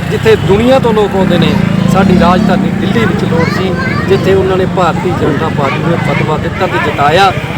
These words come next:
ਦਿੱਲੀ ਦੇ ਲੋਕਾਂ ਨੂੰ ਮੇਰੇ ਵੱਲੋਂ ਬਹੁਤ ਬਹੁਤ ਤੇ ਮੇਰੀ ਇਹ ਜਿਹੜੀ ਸਾਰੀ ਸੰਗਰੂਰ ਜ਼ਿਲ੍ਹੇ ਦੀ ਟੀਮ ਖੜੀ ਹੈ ਤੇ ਭਾਰਤੀ ਜਨਤਾ ਪਾਰਟੀ ਦੇ ਵਰਕਰ ਸਾਹਿਬਾਨ ਤੇ ਸਾਰਿਆਂ ਵੱਲੋਂ ਬਹੁਤ ਬਹੁਤ ਦੁਬਾਰ ਤੋਂ ਫਿਰ ਮੁਬਾਰਕਾਂ, ਜਿਨ੍ਹਾਂ ਨੇ ਭਾਰਤੀ ਜਨਤਾ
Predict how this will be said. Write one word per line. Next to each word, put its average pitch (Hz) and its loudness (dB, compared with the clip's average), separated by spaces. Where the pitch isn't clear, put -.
ਦਿੱਲੀ 226 2
ਦੇ 233 4
ਲੋਕਾਂ 202 -2
ਨੂੰ 196 -2
ਮੇਰੇ 180 0
ਵੱਲੋਂ 170 -2
ਬਹੁਤ 214 4
ਬਹੁਤ 196 -2
ਤੇ 196 0
ਮੇਰੀ 175 -2
ਇਹ 180 2
ਜਿਹੜੀ 180 -2
ਸਾਰੀ 160 -2
ਸੰਗਰੂਰ 165 -6
ਜ਼ਿਲ੍ਹੇ 175 -4
ਦੀ 170 -4
ਟੀਮ 165 -4
ਖੜੀ 175 -2
ਹੈ 165 0
ਤੇ 175 -4
ਭਾਰਤੀ 165 -2
ਜਨਤਾ 156 -4
ਪਾਰਟੀ 156 -4
ਦੇ 165 -6
ਵਰਕਰ 156 -4
ਸਾਹਿਬਾਨ 165 2
ਤੇ 120 -4
ਸਾਰਿਆਂ 156 0
ਵੱਲੋਂ 151 -4
ਬਹੁਤ 240 2
ਬਹੁਤ 190 -4
ਦੁਬਾਰ 175 2
ਤੋਂ 165 -6
ਫਿਰ 170 -4
ਮੁਬਾਰਕਾਂ, 160 0
ਜਿਨ੍ਹਾਂ 220 0
ਨੇ 202 2
ਭਾਰਤੀ 165 0
ਜਨਤਾ 160 -4